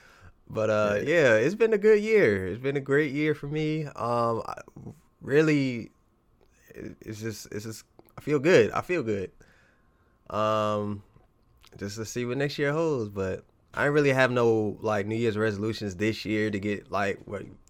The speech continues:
Speaker 1: goals or anything really set. So, I mean, it wasn't a bad year.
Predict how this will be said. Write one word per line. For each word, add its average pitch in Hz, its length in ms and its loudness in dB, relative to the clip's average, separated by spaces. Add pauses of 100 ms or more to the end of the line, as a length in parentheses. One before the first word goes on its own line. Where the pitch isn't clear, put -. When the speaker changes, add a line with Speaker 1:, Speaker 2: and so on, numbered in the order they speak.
(160)
Speaker 1:
goals 113 500 0
or 117 120 0
anything 131 600 -2
really 131 300 -4
set. 143 380 -4
So, 104 360 -8 (920)
I - 60 -8
mean, 107 380 -2
it 110 100 0
wasn't 113 240 0
a 101 40 0
bad 113 260 4
year. 117 300 0